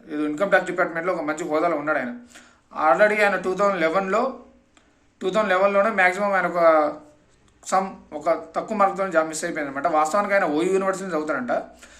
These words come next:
అయితే నేను ఓయూ, ఓయూ యూనివర్సిటీలో కూడా చదివినా,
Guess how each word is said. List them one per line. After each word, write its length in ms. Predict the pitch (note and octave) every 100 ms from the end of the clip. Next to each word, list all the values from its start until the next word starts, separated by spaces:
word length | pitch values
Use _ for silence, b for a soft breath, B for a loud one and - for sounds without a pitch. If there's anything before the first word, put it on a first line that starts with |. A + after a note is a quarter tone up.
| B B D3+
అయితే 400 | F3+ A3+ C4 - - _ _ -
నేను 200 | G3+ F#3+
ఓయూ, 560 | F3+ G3+ A3 A3 A3 - _ _ _ _ _ _ E3+
ఓయూ 220 | F3 A3
యూనివర్సిటీలో 380 | G#3+ G#3+ G#3 G#3
కూడా 120 | G#3
చదివినా, 580 | E3 D#3+ G3 G#3+ A#3+